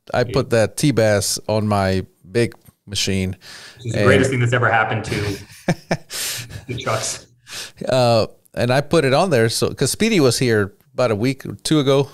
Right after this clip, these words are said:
Speaker 1: He was here, and he was asking me about the spindle bore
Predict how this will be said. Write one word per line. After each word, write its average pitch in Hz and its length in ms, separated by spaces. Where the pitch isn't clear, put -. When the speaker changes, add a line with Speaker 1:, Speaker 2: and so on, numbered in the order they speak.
Speaker 1:
He 127 100
was 113 140
here, 110 320
and 113 160
he 131 100
was 123 120
asking 123 340
me 107 100
about 104 520
the 104 100
spindle 107 560
bore 101 500